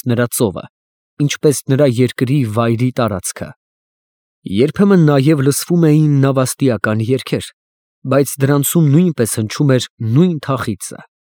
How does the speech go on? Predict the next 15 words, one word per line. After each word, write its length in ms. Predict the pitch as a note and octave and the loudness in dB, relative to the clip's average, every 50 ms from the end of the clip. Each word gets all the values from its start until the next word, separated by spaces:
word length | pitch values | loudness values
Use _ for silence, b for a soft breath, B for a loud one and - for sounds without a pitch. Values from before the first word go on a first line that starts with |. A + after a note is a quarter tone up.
| _ _ _ _ _ _ _ _ _ _ _ _ _ _ _ _ _ _ _ - | _ _ _ _ _ _ _ _ _ _ _ _ _ _ _ _ _ _ _ -2
Գինետան 500 | - C3 C#3+ D3 D3 C3+ - E3+ D#3+ C3+ | 0 2 4 4 2 2 0 0 0 0
ժխորից 680 | A#2 A2 C3 B2 - - C3+ A#2+ A2+ C3 D#3 C#3+ - - - | -2 -2 -4 -6 -2 -2 -2 -2 0 -2 -2 -4 -4 -6 -6
և 280 | A#2+ G#2 A#2 A2+ - - | -4 -2 -2 -2 -2 -4
շեղակի 480 | - B2+ A#2+ A2 A#2+ A#2 - - D#3 | -4 -4 -4 -2 -2 -4 -4 -6 -8
խփող 420 | C3 - - A#2 - - B2 G2+ G#2+ | -8 -6 -8 -8 -4 -2 -4 -2 -2
անձրևից, 540 | G#2+ G#2+ G2+ G#2 G#2+ A2 G#2 C#3+ D#3+ - - - - _ _ _ _ _ _ _ _ - | -4 -4 -4 -4 -6 -2 0 0 -2 -2 -4 -12 -12 _ _ _ _ _ _ _ _ -16
որը 340 | - A2+ A2+ B2 A#2+ B2 A#2+ - _ | -8 -2 0 0 2 2 0 -2 _
անդադար 600 | - A2+ A#2 B2 A#2+ A#2 B2+ A#2 - C#3+ C#3 B2 A2+ | -4 -4 -2 -2 0 -2 -2 -2 0 -2 -2 -2 -2
զարկում 460 | G2+ A#2 A2+ A2 - - C#3 B2+ A#2 | -2 -2 -4 -4 -4 -4 -4 -2 -4
էր 80 | G2 - | -4 -6
պատուհաններին, 800 | - G#2 G2 - - G#2+ G2 G#2 G#2 G2+ G#2 A2 B2+ D3+ D#3 D3 _ _ _ _ _ _ _ _ _ - | -8 -10 -8 -6 -6 -6 -6 -4 -4 -4 -2 -2 -2 -2 -2 -4 _ _ _ _ _ _ _ _ _ -6
նա 180 | A2 A2 A#2 A2+ | -4 -2 0 0
իրեն 320 | A2 A2 G#2+ B2 A#2+ A2 G#2 | 0 0 0 0 -2 -2 -2
վատ 280 | G#2 B2 A#2 - - F#2+ | -2 -2 -2 -4 -6 -10
զգաց։ 400 | F#2 G#2+ - - F#2+ - - | -12 -10 -10 -10 -10 -8 -8